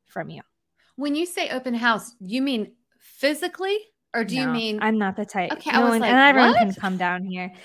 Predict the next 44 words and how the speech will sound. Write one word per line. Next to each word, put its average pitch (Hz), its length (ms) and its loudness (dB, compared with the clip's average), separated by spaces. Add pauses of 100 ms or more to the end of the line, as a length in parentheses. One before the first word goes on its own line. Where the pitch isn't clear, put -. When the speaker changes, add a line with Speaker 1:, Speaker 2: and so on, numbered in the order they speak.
(200)
Speaker 1:
And 247 120 -4
also, 269 380 -2
it's - 180 -2
been 311 140 -2
kind 403 220 2
of 277 80 -2
interesting, 208 460 -2
Shannon, 285 520 -6
like, - 300 -10 (720)
the 247 100 2
more 208 300 0
that 302 100 0
I've 294 100 0
actually 240 360 -2
lived 170 520 -4
in 208 120 2
Mexico, 254 640 -2 (540)
the 220 100 2
less 214 280 4
I'm 220 160 2
like, 196 240 -2
"Everyone 392 460 4
come, 392 400 4
Mexico's 339 500 2
the 359 80 2
best 339 340 0
place." 269 440 4
I'm 233 160 0
really 269 240 0
like, 202 400 -2 (480)
"Yeah, 440 280 0
I 208 80 -2
mean, 226 460 -2
if - 140 -8
you're 392 140 6
here, 302 340 0
like, 175 400 -6
I'll, 294 280 -2
I'll 339 160 2
meet 339 180 2
up 220 120 4
with 277 160 0
you." 403 320 4
But 220 220 0